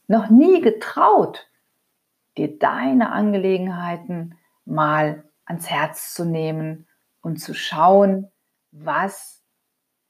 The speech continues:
wäre, wenn du dich nur auf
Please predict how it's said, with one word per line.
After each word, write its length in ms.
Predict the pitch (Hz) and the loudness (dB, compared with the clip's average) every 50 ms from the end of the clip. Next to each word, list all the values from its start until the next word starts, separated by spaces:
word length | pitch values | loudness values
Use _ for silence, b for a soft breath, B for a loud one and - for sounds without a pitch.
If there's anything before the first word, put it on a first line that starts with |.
| _ | _
wäre, 880 | - 147 143 156 151 175 175 175 175 180 185 185 185 180 165 147 131 127 | -20 -18 -14 -8 -6 -4 -2 -2 -2 -2 -2 -2 -4 -6 -8 -8 -8 -4
wenn 520 | 160 151 156 156 165 170 175 175 160 139 | -4 -2 -2 -2 -4 -6 -8 -8 -10 -12
du 260 | 135 151 156 156 160 151 | -12 -12 -12 -12 -12 -14
dich 340 | - 143 135 - - - | -14 -16 -18 -18 -16 -12
nur 720 | - 170 165 170 180 196 214 220 233 233 226 220 208 - | -8 -6 -4 -2 0 0 2 2 4 4 4 4 2 2
auf 160 | - - - | -2 -6 -8